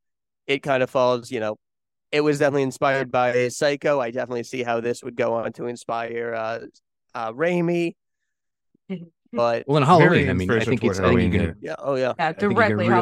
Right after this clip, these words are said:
Speaker 2: Halloween.
Speaker 3: see, yeah.
Speaker 1: But yeah, just this, like, tense of, like, again, the tension of getting introduced to all these characters, having enough time to really connect with them, and then have them be picked off one by one with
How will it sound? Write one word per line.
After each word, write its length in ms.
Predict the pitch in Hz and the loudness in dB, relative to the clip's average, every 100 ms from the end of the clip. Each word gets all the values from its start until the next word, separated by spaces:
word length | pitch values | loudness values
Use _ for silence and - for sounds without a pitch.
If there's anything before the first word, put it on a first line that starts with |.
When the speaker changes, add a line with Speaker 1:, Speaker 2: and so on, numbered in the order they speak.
| 214 | 0
Speaker 2:
Halloween. 40 | - - | -4 -6
Speaker 3:
see, 260 | 95 90 - _ _ _ | -8 -10 -18 _ _ _
yeah. 220 | - - - _ _ _ - | -20 -20 -20 _ _ _ 2
Speaker 1:
But 100 | 180 | 4
yeah, 120 | 160 | 4
just 240 | 143 170 | 2 0
this, 180 | 190 170 | 0 0
like, 240 | 151 135 120 _ _ _ _ _ | 0 0 -2 _ _ _ _ _
tense 300 | - 156 175 | -2 0 0
of, 100 | 127 | -2
like, 200 | 127 127 | -2 -2
again, 480 | 131 135 156 139 117 - _ _ _ - | -4 0 2 2 -2 -12 _ _ _ -6
the 120 | 147 | -4
tension 420 | 131 151 156 143 | 0 -2 0 -2
of 140 | 113 - - | -4 -6 -12
getting 280 | 123 135 | -4 -2
introduced 340 | 143 131 139 139 | -2 -4 -6 -4
to 80 | 135 | -4
all 220 | 123 127 | -2 -2
these 180 | 135 127 | -2 -8
characters, 560 | - 120 135 120 107 | -2 0 0 -4 -10
having 360 | - 117 120 131 | -12 -12 -6 -2
enough 220 | 131 123 | 0 -2
time 300 | - 117 135 | -4 -4 -4
to 120 | 123 117 | -4 -8
really 260 | 117 120 - | -6 -8 -8
connect 400 | 123 127 143 131 | -6 -6 -6 -10
with 120 | - | -8
them, 260 | 120 113 - _ _ _ - | -6 -6 -8 _ _ _ -2
and 220 | 131 123 | 0 0
then 160 | 131 120 | -2 -2
have 320 | 110 120 120 | -6 -8 -2
them 160 | 127 | -2
be 120 | 123 127 | -2 -8
picked 320 | 123 120 135 | -8 -6 0
off 220 | 120 117 | 0 0
one 240 | 117 117 | -4 -4
by 220 | 120 117 113 | -2 -2 -2
one 380 | 120 135 127 - _ _ _ - | -2 -2 -2 -8 _ _ _ -8
with 440 | 127 120 113 | -2 -2 -4